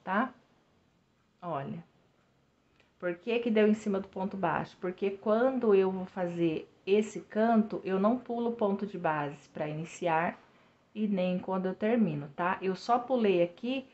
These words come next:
pra poder fazer os três, que eu tenho que colocar o relevo aqui. Feito isso, você vai fa-, pular um ponto de base agora e vai trabalhar o grupinho,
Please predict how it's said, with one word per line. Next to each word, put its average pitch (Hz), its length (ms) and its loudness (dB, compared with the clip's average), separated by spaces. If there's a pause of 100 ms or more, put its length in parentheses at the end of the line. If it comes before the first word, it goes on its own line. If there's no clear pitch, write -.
(140)
pra 185 140 -6
poder 185 260 -2
fazer 185 320 -2
os 240 140 -2
três, 196 440 0
que - 80 -16
eu 254 80 -4
tenho 247 200 -2
que 247 80 -4
colocar 240 400 -2
o 240 60 0
relevo 240 480 0
aqui. 320 380 -8 (380)
Feito 262 440 -6
isso, 254 360 -2
você 208 300 -2
vai 175 180 2
fa-, 175 200 -4
pular 160 460 0
um 170 80 -2
ponto 254 360 -2
de 214 120 2
base 165 360 0
agora 202 520 2 (320)
e 233 80 -6
vai 226 200 4
trabalhar 214 760 4 (760)
o 202 180 -2
grupinho, 202 880 0